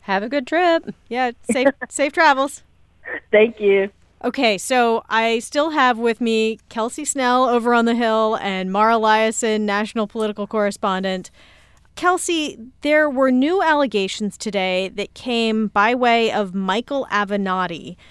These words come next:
Speaker 2: Um, he is the lawyer for Stormy Daniels, and he is also the lawyer for, um, a woman named Julie Swetnick, who is now making accusations against Brett Kavanaugh.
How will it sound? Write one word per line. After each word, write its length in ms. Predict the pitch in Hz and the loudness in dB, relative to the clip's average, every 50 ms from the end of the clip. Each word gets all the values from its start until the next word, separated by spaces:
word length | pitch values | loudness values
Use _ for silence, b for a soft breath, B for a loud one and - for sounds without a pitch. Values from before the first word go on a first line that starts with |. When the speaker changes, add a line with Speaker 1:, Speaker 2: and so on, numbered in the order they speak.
| b b b b - | b b b b -4
Speaker 2:
Um, 320 | 196 196 190 190 190 190 | -2 -2 -2 -2 -4 -6
he 440 | - - - 240 240 240 208 - 220 | -10 -10 -8 -6 -4 -4 0 0 2
is 380 | 208 208 202 202 202 185 - - - | 2 2 2 0 -2 -4 -8 -10 -8
the 480 | 208 208 202 196 196 196 190 185 - _ _ _ _ - | -6 -4 -4 -2 -2 -2 -4 -4 -6 _ _ _ _ -10
lawyer 440 | 220 220 226 240 240 226 226 226 220 | -4 0 2 4 4 6 4 4 2
for 200 | 214 - 226 208 | 0 -2 -4 -4
Stormy 420 | - - - 240 226 220 226 220 | -4 -2 0 2 2 4 2 2
Daniels, 540 | 220 285 294 302 302 277 269 262 254 247 254 | 4 4 4 4 4 4 4 4 2 0 -2
and 340 | - - 202 208 202 208 180 | -4 -2 -2 -2 0 -2 -4
he 160 | 196 214 208 | -4 -2 -2
is 160 | 202 196 - - | -4 -4 -4 -4
also 320 | - 247 254 247 - 269 | 0 0 0 0 0 -2
the 120 | 220 214 214 | -2 -2 -2
lawyer 460 | 214 214 214 214 208 208 208 208 196 b b b b b b | 0 2 2 2 2 2 2 0 -2 b b b b b b
for, 640 | - - - 226 214 208 208 208 208 208 202 - - | -14 -6 0 2 4 6 6 6 6 6 4 2 0
um, 280 | - 196 190 185 180 - - | -4 -4 -2 -4 -6 -8 -6
a 80 | - 208 | -4 -2
woman 360 | 202 208 226 220 220 220 214 | 0 2 2 2 2 2 2
named 280 | 208 202 196 196 190 - - - | 0 0 -2 -2 -6 -8 -12 -14
Julie 340 | 196 185 214 220 214 214 202 | -8 -4 -2 0 2 2 0
Swetnick, 560 | 196 - - 247 240 233 - 202 190 180 - | 0 0 2 2 2 2 2 -2 -6 -6 -6
who 260 | - 220 208 196 190 | -4 -2 -2 -2 -2
is 220 | - - 196 175 208 | -2 -4 -4 -2 -2
now 180 | 208 202 196 | 0 0 0
making 320 | 196 196 196 - 202 190 185 | 0 -2 -2 -4 -4 -6 -4
accusations 800 | 175 180 - - 190 170 185 180 180 - - 190 180 175 170 - - | -4 -6 -4 -6 -6 -4 -4 -6 -6 -6 -6 -6 -6 -6 -10 -10 -8
against 480 | - 202 170 - 196 190 185 - - - | -8 -6 -2 -2 -2 -2 -2 -6 -6 -4
Brett 220 | 196 170 - - | -4 -4 -4 -6
Kavanaugh. 560 | - 208 175 170 175 170 165 165 165 170 165 | -4 -2 -2 -2 -2 -2 -6 -6 -6 -6 -8